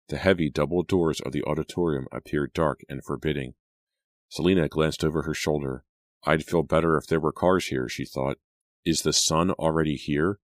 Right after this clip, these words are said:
Is he waiting for his victim?" At least Katie's car wasn't in the student lot. "Maybe Katie isn't here," Selena hoped. "Maybe the stage crew isn't working tonight." The doors were shut, but not locked. She pulled them open.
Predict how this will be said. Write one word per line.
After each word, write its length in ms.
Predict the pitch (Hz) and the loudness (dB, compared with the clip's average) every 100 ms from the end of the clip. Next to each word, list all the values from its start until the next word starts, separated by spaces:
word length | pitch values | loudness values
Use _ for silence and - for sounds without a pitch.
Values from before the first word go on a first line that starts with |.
| _ | _
Is 160 | 76 73 | -6 -2
he 100 | 78 | -2
waiting 340 | 73 73 92 | 0 0 0
for 160 | - 73 | -2 -4
his 160 | 71 | -4
victim?" 440 | - 71 - 113 131 _ _ _ _ - | -4 -4 0 -2 -2 _ _ _ _ -6
At 160 | 78 | -2
least 240 | 87 90 - | 0 -2 0
Katie's 340 | 87 80 76 | 0 0 -2
car 280 | - 92 82 | -2 0 2
wasn't 340 | 69 78 78 | 0 -2 -4
in 120 | - 73 | -6 -8
the 80 | |
student 360 | - 80 71 60 | -6 -6 -6 -4
lot. 280 | 82 80 - _ _ _ _ _ | -2 -2 -4 _ _ _ _ _
"Maybe 300 | 78 98 107 | 2 4 4
Katie 380 | - 104 107 101 | 4 4 4 4
isn't 280 | 95 101 - | 2 -2 2
here," 300 | 101 95 65 | 4 4 2
Selena 340 | - 73 69 | -4 -4 -2
hoped. 340 | 65 71 - - _ _ _ - | -2 -4 -4 -14 _ _ _ 0
"Maybe 240 | 82 90 | 2 4
the 120 | 82 | 2
stage 360 | - 87 101 - | 2 2 2 0
crew 240 | - 69 - | -4 -4 -4
isn't 240 | 73 78 | -6 -2
working 300 | 90 - 95 | -2 -2 -4
tonight." 400 | 82 73 67 - _ _ _ _ _ _ | -2 -4 -4 -8 _ _ _ _ _ _
The 120 | 76 | 0
doors 340 | 69 104 120 - | 4 6 4 2
were 100 | 73 | -2
shut, 360 | - 78 67 - | 0 0 0 -6
but 120 | - 57 | -10 -4
not 240 | 73 65 | -4 -2
locked. 380 | 78 76 - - _ _ _ | 0 0 -2 -14 _ _ _
She 160 | - 76 | -10 -4
pulled 220 | - 104 | 2 2
them 160 | 87 80 | 4 2
open. 360 | 90 73 65 | 2 0 -6